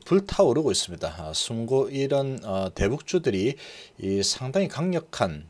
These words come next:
엄청나게 강하죠. 엄청나게 강한 모습을, 어, 보여주면서, 어, 전기전자 그리고 제약 바이오 주들은, 어, 좀 숨고르기를 하는,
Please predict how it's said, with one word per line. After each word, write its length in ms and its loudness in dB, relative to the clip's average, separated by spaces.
엄청나게 580 0
강하죠. 420 -2
엄청나게 680 -2
강한 320 -2
모습을, 720 0
어, 240 -4
보여주면서, 1080 2
어, 500 -6
전기전자 1040 2
그리고 640 2
제약 420 0
바이오 320 2
주들은, 800 -2
어, 80 -12
좀 180 -6
숨고르기를 720 0
하는, 260 -4